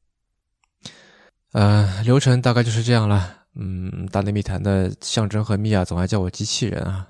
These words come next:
我想上面这个流程如果被他们听到了，<laughs> 恐怕这辈子都逃不掉这个称呼了。嗯，我明白你这个听到这里可能会觉得上面这个流程啊，显然太理性了，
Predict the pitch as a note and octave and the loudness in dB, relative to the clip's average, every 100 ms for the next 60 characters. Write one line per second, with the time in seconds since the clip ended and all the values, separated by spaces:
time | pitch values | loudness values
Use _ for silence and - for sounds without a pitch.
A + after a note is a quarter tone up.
0 | - G2+ G2 G#2 G2+ G2+ G2 G2 F#2 G2 | -12 -8 -6 -6 -4 -2 -2 -2 -2 -2
1 | G2+ G2+ G2 F#2 G2 - A#2+ A#2 G2+ - | -4 -4 -2 -2 -2 0 0 -2 -2 0
2 | G#2+ F#2+ - - - - - - C3 C3 | 0 -2 -6 -20 -20 -18 -8 -2 0 2
3 | C3+ A2+ A2+ A2 G#2+ B2 A#2 A2+ - B2 | 2 2 0 0 2 2 2 0 -2 -4
4 | A#2+ A2+ G2+ - - - - - - - | -2 0 0 -2 -10 -20 -20 -20 -20 -20
5 | _ - G2 F#2 G2 - G#2+ C3 F3+ C#3+ | _ -6 -2 -2 -4 -2 0 4 6 6
6 | G2 F2+ _ _ - A2+ A2 C3 B2 C#3+ | 4 0 _ _ -6 -2 -2 0 0 0
7 | A#2 E2 - - E2 G2+ G#2+ F#2+ G2 A#2 | -2 -4 -8 -6 -4 0 -2 -2 -2 -2
8 | G2+ F#2+ G2 F#2+ G2 F#2+ F#2 F#2 F#2 - | -2 -2 -2 -2 -4 -4 -4 -6 -6 -6
9 | F2 F#2 G2 A#2+ G2 E2 - D3 F#2+ E2+ | -2 -2 -2 0 0 0 0 2 2 -2